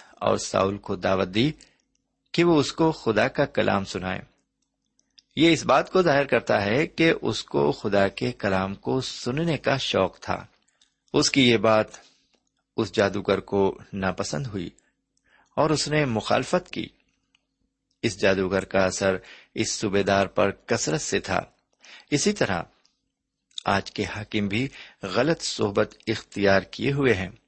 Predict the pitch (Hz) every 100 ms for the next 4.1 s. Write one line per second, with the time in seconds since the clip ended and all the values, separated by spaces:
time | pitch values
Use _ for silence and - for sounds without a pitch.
0 | _ _ _ _ _ _ - 95 95 98
1 | 90 98 95 95 - 95 - 104 95 101
2 | - 98 95 - 98 95 - 104 101 101
3 | 131 170 180 135 123 - 104 95 92 92
4 | 90